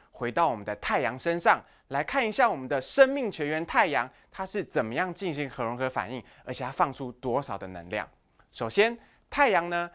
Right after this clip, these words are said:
它大概每秒钟可以产生三点八五乘以十的二十六次方焦耳的能量，而其中又有一点七三乘以十的十七次方焦耳能量抵达地球。这个数字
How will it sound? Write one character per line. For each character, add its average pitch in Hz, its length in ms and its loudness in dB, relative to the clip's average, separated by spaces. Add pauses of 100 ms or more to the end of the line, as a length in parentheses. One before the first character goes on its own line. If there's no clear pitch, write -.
(140)
它 185 120 0
大 202 200 4
概 190 160 0
每 143 200 0
秒 208 200 4
钟 170 180 2
可 156 160 -4
以 143 60 0
产 104 240 -6
生 139 240 -2
三 214 280 4
点 143 200 -4
八 139 200 2
五 127 120 -4
乘 117 200 -8
以 110 60 -10
十 113 320 -8
的 156 180 8 (300)
二 240 200 4
十 143 160 -8
六 160 180 2
次 143 220 -6
方 135 220 -2
焦 135 160 2
耳 120 80 0
的 101 80 -8
能 92 200 -10
量， 107 220 -2 (300)
而 147 120 0
其 165 220 -4
中 196 260 6 (200)
又 220 120 6
有 135 160 2 (120)
一 262 160 0
点 175 200 2
七 185 200 -6
三 180 240 2
乘 170 180 -6
以 120 60 -6
十 120 200 -8
的 123 140 -2
十 - 180 -6
七 233 160 -4
次 214 220 -2
方 170 180 0
焦 165 120 0
耳 131 60 2
能 110 120 -4
量 131 260 2
抵 101 120 -16
达 101 180 -4
地 113 140 -8
球。 85 260 -10 (540)
这 302 80 -2
个 294 80 8
数 269 200 0
字 247 240 0